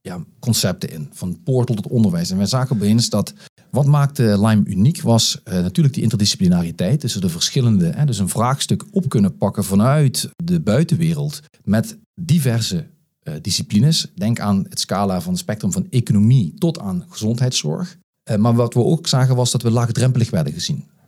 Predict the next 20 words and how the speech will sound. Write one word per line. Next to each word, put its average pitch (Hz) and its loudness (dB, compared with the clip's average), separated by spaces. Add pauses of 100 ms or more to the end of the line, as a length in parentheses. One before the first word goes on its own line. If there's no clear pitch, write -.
(320)
Ja, 120 -8
maar 101 -2
we 92 -2
hebben 104 0
natuurlijk 123 2
geen 101 2
winstoogmerk. 98 0
We 131 -4
hebben 110 -2
het 90 -10
oogmerk 90 -4
om 90 -4
samen 123 0
met 98 2
studenten 92 0
en 90 -4
ook 95 -10
onderzoekers 87 -2
dit 104 -6
soort, - -6